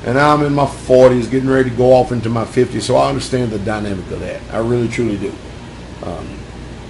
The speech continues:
so I, I'm trying to stimulate thought amongst people. Um, and that's the only thing about it. But, uh, you know what? Uh, the fruit of this ministry,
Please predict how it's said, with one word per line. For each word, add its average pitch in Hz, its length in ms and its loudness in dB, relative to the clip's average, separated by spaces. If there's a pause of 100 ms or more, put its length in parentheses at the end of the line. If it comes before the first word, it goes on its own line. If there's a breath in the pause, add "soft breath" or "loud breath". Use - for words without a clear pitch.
(240)
so - 200 6
I, 147 400 4
I'm 156 80 2
trying 160 220 6
to 120 60 0
stimulate 131 540 2
thought 123 340 2
amongst 110 420 -2
people. 107 340 -4 (760)
Um, 90 280 -8 (140)
and 135 120 2
that's 147 140 0
the 147 60 2
only 139 200 4
thing 131 180 0
about 135 220 4
it. 113 60 -4
But, 117 160 4
uh, 127 40 2
you 151 160 0
know 151 140 6
what? 156 240 8 (580)
Uh, - 220 -8
the 117 100 4
fruit 175 400 6 (400)
of 151 140 2
this 160 180 2
ministry, 160 540 -2